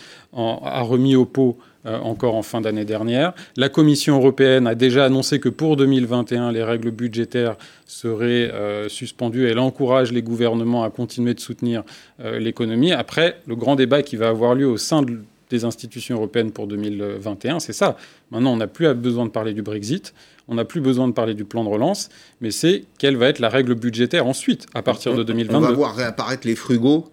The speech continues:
Speaker 2: c'est ça, ceux qui disent, euh, « Bon, on veut bien, euh, qu'il y ait un effet covid, mais il faut en revenir à des fondamentaux de gestion budgétaire un peu plus solides, sérieux ».
Speaker 1: Mais je, je pense que la, la distinction va pas forcément se faire entre frugaux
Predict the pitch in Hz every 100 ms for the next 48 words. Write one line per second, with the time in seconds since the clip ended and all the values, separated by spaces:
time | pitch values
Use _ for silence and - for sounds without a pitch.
0 | - 90 123 131 135 131 131 123 110 120
1 | 151 131 117 110 107 - - - - 104
2 | 127 85 101 107 110 113 135 127 113 104
3 | 104 - 107 110 - 117 127 120 175 151
4 | 120 120 113 - 117 101 117 139 117 107
5 | 110 113 107 110 110 127 104 110 - 117
6 | 104 101 98 123 113 110 104 110 127 135
7 | 160 - 120 135 156 151 _ _ _ 147
8 | 143 170 156 160 202 240 - 180 160 160
9 | 151 143 139 143 139 135 151 165 160 190
10 | 139 143 156 160 - 143 135 - 139 120
11 | - 127 117 107 110 - - - 127 131